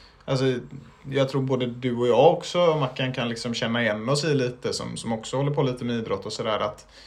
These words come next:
alltså, har man en negativ period så blir det ju ganska mycket att oavsett om man vill eller inte så fastnar man kanske lite i negativa tankar, och är det liksom ett, ett scenario som, som spelas upp,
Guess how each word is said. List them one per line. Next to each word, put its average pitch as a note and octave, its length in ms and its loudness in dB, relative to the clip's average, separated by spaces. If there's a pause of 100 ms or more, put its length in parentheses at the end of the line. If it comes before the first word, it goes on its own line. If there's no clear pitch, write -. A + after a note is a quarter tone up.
(340)
alltså, C#3 460 2
har C3 420 6
man D3 180 6
en G3 140 2
negativ B2+ 640 2
period C#3 560 0
så D3+ 100 -4
blir C3 300 -2
det C3 60 0
ju C#3 100 2
ganska D3+ 380 0
mycket A#2+ 360 -4
att - 300 -10 (420)
oavsett D3 460 4
om D#3 60 2
man D3 200 6
vill A#2+ 320 2
eller E3+ 200 4
inte E3 320 0
så A#2 120 -4
fastnar B2+ 480 0
man D#3+ 200 0
kanske F3+ 240 0
lite D#3+ 300 0
i - 20 2
negativa A#2 600 -2
tankar, A2 540 -2
och A#2 100 2
är A2+ 100 2
det C3 60 0
liksom C#3+ 320 -2
ett, - 200 -4
ett C#3+ 100 -2
scenario A#2 640 0
som, A2+ 400 -6 (500)
som C3 300 0
spelas B2+ 560 2
upp, - 400 -6